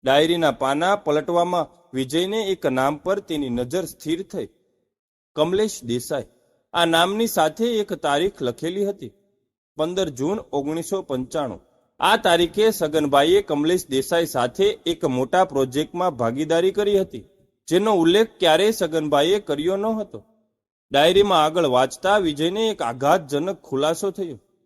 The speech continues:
આ પ્રોજેક્ટ એક મોટા જમીન સોદા સાથે સંકળાયેલો હતો, જેમાં કમલેશ દેસાઈ અને સગનભાઈ સિવાય બીજા બે ભાગીદારો પણ હતા,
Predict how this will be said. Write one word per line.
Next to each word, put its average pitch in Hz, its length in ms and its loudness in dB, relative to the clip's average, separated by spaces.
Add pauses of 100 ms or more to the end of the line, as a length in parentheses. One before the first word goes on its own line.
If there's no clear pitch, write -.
(240)
આ 180 100 4
પ્રોજેક્ટ 175 680 -2
એક 190 160 -8
મોટા 147 300 -2
જમીન 151 400 -2
સોદા 156 400 -2
સાથે 151 420 -6
સંકળાયેલો 147 680 -2
હતો, 220 300 -10 (540)
જેમાં 208 300 2
કમલેશ 202 420 0
દેસાઈ 202 440 2
અને 220 160 0
સગનભાઈ 170 580 -2
સિવાય 175 440 -2
બીજા 165 340 -2
બે 160 200 -4
ભાગીદારો 143 560 -4
પણ 226 200 -4
હતા, 208 260 -8